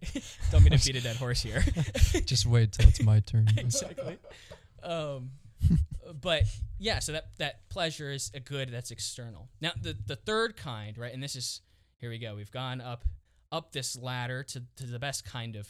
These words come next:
Speaker 1: friendship, which is that of virtue. And the important thing about this is that it's so-, something external to the person you're friends with. No, it's, it's part of who they are. It's something internal is the good you're pursuing. It's they themselves, right? That's the good that you're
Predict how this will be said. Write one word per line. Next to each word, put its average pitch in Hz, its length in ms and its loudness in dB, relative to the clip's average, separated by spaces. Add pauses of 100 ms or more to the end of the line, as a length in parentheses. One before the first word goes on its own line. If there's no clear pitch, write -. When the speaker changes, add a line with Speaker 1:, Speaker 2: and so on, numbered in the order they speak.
(140)
Speaker 1:
friendship, 107 360 -14
which 131 120 -14
is 120 100 -12
that 117 160 -8
of 107 140 -12
virtue. 113 420 -14 (520)
And 151 120 -8
the - 20 -6
important 233 360 -4
thing 175 120 -8
about 135 280 -10
this 131 420 -10 (340)
is 135 300 -10
that 131 180 -8
it's 127 160 -10
so-, - 360 -10
something 170 400 -10
external 170 580 -8
to 151 120 -14
the 131 80 -12
person 127 280 -12
you're 104 100 -12
friends 110 300 -14
with. 85 160 -18
No, 156 140 -8
it's, - 260 -12
it's - 220 -14 (140)
part 185 180 -8
of 160 100 -10
who 147 80 -12
they 110 160 -14
are. 107 240 -14
It's - 240 -16 (160)
something 151 280 -12
internal 107 500 -10
is 92 80 -20
the 120 80 -14
good 110 180 -16
you're 107 80 -18
pursuing. 104 480 -20 (340)
It's 123 120 -10
they 151 300 -4
themselves, - 840 -12 (280)
right? 113 220 -14
That's 165 300 -6
the 147 100 -12
good 127 340 -10
that 123 200 -14
you're 110 180 -14